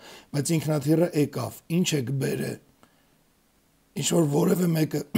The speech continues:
<clears throat> եղել ա, որ պաշտոնապես ասի, ինչ, ինչ եղավ վաբշե։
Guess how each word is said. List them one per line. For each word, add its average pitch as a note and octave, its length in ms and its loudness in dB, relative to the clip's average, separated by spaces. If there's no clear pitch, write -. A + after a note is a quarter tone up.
<clears throat> D3+ 340 -2
եղել D#3 220 4
ա, A3 40 6
որ G3 140 6
պաշտոնապես C#3+ 760 -2
ասի, C3 320 -6
ինչ, C3+ 280 -10
ինչ C3+ 180 -6
եղավ A#2 320 -10
վաբշե։ A2 360 -12